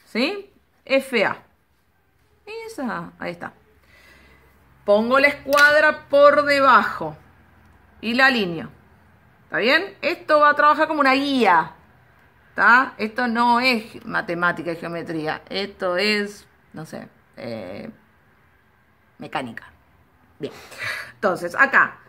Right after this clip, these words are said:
hay una guía y acá tengo la línea. Significa que mientras yo vaya por arriba de esta guía y no me choque con nada, básicamente, voy a obtener siempre paralelas a esa línea,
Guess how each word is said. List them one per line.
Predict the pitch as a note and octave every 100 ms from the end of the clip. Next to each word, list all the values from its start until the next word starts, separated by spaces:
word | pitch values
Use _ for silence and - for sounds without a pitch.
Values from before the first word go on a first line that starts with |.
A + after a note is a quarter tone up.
| _ _ -
hay | D4 D#4
una | E4 D#4+
guía | D#4+ D4 C#4 C#4+ D4+ -
y | - A3+
acá | A3+ C4 C4+ C#4+
tengo | C4 C4
la | G#3+ G3
línea. | E3+ E3 F3
Significa | D#4 D#4 B3 F#3+ F3
que | G#3+
mientras | A#3 A#3+ B3+ C4
yo | G#4+
vaya | E4 D#4+ B3+
por | B3
arriba | A#3+ B3+ B3+
de |
esta | C4 C4 C#4
guía | C4+ G#3 G#3 B3 - - -
y | E3+
no | F3
me | F3
choque | F3 F3+
con | G3+
nada, | E3+ D3+ E3 -
básicamente, | D3 D#3+ F3+ F#3 E3 D#3+ F#3+ G#3 - - - - - - _ _ _ - - -
voy | A#3+ E4+ F4 E4+
a | D#4 D#4+ D#4+ -
obtener | B3 - C4 C4+ C4+ C4+ D4+ F4 -
siempre | - A3+ B3 C4
paralelas | A3+ G3 F#3 G3 G#3+ A3 G#3+
a | F3
esa | F3+ F#3 - F3 F#3+ A#3 A3+
línea, | F3+ A#3+ F3 D3+